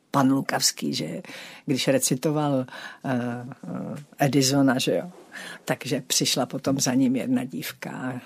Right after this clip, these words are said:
že mu řekla, že, že, že mu děkuje, že jí vlastně pomohl v jejím zásadním rozhodnutí, jo. <laughs> Víte, tak já jsem teď taková, nechci být patetická, Pane Bože, to, to mi není vlastní, ale když jste mi položila takovou těžkou otázku, no tak jako,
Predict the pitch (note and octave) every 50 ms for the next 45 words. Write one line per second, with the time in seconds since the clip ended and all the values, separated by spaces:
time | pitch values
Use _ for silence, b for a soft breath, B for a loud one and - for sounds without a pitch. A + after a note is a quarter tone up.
0 | - _ - - C3 B2 B2 A#2+ A#2+ - B3+ - - C3+ C3+ A#2+ C3 B2+ B2+ B2+
1 | B2+ C#3+ - - _ b b b b b b b b b - C3+ C3 - - C#3+
2 | C#3 C#3 C#3+ C#3 C3+ - C3 - - - D3 C#3 C3 B2+ B2+ - - C3+ B2+ B2
3 | B2 B2+ - - - - C#3 B2+ B2+ - - C3 C3 B2 A#2 G2 C3+ C3+ C#3 C#3
4 | C3 C3+ C#3 D3 D#3 D#3+ - B2+ A#2+ B2 - - - - C3+ C#3+ C3+ C3+ C#3+ -
5 | D3+ - - D#3+ D3 D#3 D3 C#3+ - - - - - - - - - - - -
6 | - - - - - - - - A#3+ F#3+ B B B B A#3 B G#3 E3+ - F3+
7 | E3+ D#3 D3 - F#3+ F3 E3 F3 D#3+ D#3 D#3+ D#3 - F3+ E3 D#3 D3+ D3+ - -
8 | - F3 E3+ E3+ D#3+ - - - C#3+ - - F#3 D#3 - D#3 - - - E3 D3+
9 | D3+ - D#3+ D3 D3 D3 D3 D#3 D#3 D#3+ D3 C#3+ - D3 D3 - - D3+ D3 C#3+
10 | C#3 D3 C#3+ D3 D3 C#3+ D3 D3+ D3 C#3+ C#3 C#3+ D3+ - - - - D#3 - -
11 | D#3 D3+ D#3 F3 F#3 - - B3+ G#3+ A3 A3 - G3+ G#3+ G#3 G#3+ G#3 E3+ C#3+ G3+
12 | G3+ G#3 - G#3+ G#3+ G3 - A3 - - - G#3+ G3+ F#3+ G3+ - G#3 G#3 A#3 -
13 | - - B3 A3+ B B B B B B B G3+ F#3+ - - G3 - G3+ - -
14 | A3 A3 A3 G#3 G3